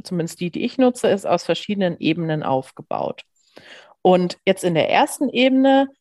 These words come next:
schaut die K I zum Beispiel in dem Bild nach Kanten, weil Kanten sind ja immer sehr markant. Und je tiefer wir gehen, äh, in diesen Verarbeitungsschritten oder je weiter wir gehen,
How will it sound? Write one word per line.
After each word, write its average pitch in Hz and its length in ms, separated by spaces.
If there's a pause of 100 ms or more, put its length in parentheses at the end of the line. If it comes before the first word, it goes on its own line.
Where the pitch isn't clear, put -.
schaut 220 300
die 220 200
K 180 180
I 233 180
zum 226 200
Beispiel 208 240
in 196 60
dem 190 140
Bild 165 240
nach 160 240
Kanten, 135 500
weil 139 120
Kanten 233 360
sind 226 140
ja 214 60
immer 196 180
sehr 143 140
markant. 143 540 (460)
Und 202 240
je 190 180
tiefer 262 560
wir 160 120
gehen, 285 380 (960)
äh, 175 220
in 202 180
diesen 175 200
Verarbeitungsschritten 190 920
oder 156 320
je 147 200
weiter 180 340
wir 151 140
gehen, 214 400